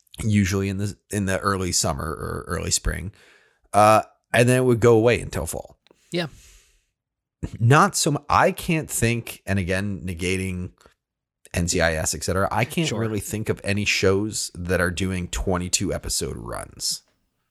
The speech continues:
Speaker 1: anymore.
Speaker 2: No. <laughs>
Speaker 1: Like,
Speaker 2: Definitely not.
Speaker 1: maybe, like, Top Chef or, like, reality shows and things like that.
Speaker 2: Sure.
Speaker 1: Because they, y-, like,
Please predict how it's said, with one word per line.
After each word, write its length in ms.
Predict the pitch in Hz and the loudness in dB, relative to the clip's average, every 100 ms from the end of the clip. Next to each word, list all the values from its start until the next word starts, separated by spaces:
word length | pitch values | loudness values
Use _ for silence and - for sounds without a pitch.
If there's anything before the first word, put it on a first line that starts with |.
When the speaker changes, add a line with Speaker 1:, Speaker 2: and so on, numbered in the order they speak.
| _ | _
Speaker 1:
anymore. 560 | 80 58 52 - - - _ _ _ _ _ _ 160 | -4 -4 -8 -14 -16 -20 _ _ _ _ _ _ -2
Speaker 2:
No. 380 | 190 185 - _ _ - | -2 -2 -6 _ _ -2
<laughs> 160 | - 254 - 254 - 269 _ 277 _ _ _ _ _ _ _ _ _ _ - | 2 0 2 0 0 -10 _ -12 _ _ _ _ _ _ _ _ _ _ 2
Speaker 1:
Like, 200 | - 143 | 4 4
Speaker 2:
Definitely 120 | 156 | 2
not. 220 | 139 113 | 0 0
Speaker 1:
maybe, 800 | 120 131 156 202 202 208 202 196 117 | 2 4 4 2 2 0 0 -2 -6
like, 500 | 127 120 113 - - - | -2 2 0 0 -10 -14
Top 380 | - 90 - - | -2 2 2 2
Chef 600 | - 190 - - - _ _ _ _ _ _ | 2 0 0 -8 -12 _ _ _ _ _ _
or, 180 | 104 98 | 2 4
like, 200 | 95 82 | 4 2
reality 460 | 87 87 110 143 165 | -2 0 0 -2 -4
shows 500 | 165 165 165 165 - | -2 -2 -2 -6 -4
and 200 | 135 87 | -2 -2
things 220 | 101 95 | -2 -4
like 160 | 87 78 | -6 -6
that. 360 | 101 123 127 _ _ _ _ _ _ _ - | -2 -2 -4 _ _ _ _ _ _ _ -2
Speaker 2:
Sure. 440 | - 165 104 - 92 | 4 4 2 -4 2
Speaker 1:
Because 580 | 120 104 143 120 95 - | 4 6 6 6 6 0
they, 560 | 104 110 117 117 117 - | 4 4 4 2 0 -4
y-, 160 | 107 - | -8 -4
like, 340 | 95 90 - | 2 2 0